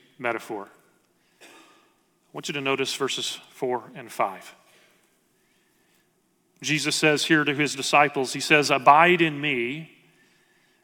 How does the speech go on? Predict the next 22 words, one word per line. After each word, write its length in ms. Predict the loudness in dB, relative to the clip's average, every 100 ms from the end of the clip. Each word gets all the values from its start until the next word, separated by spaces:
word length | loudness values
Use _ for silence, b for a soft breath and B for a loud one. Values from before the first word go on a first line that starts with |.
| _ -8
and 140 | -4
I 360 | 4 6 8 6
in 340 | 2 -4 -6
you. 360 | -2 -2 0 -2
As 260 | 0 0 -2
the 100 | -8
branch 1000 | -8 -2 0 2 0 -2 -4 -2 -4 -10 b b b b
cannot 460 | 2 4 4 2 4
bear 160 | 4
fruit 380 | 2 0 0 0
of 180 | 0 0
itself 720 | -4 -6 0 4 4 4 -4
unless 600 | -4 -4 0 2 2 -2
it 180 | -4 -2
abides 600 | -2 4 6 6 4 -2
in 200 | -8 -8
the 80 | -8
vine, 520 | 2 4 4 0 -4 -10 B B
so 240 | -2 -2
neither 560 | 4 6 6 2 0 0
can 300 | -2 -4 -4
you 720 | -2 0 0 -4 -10 -14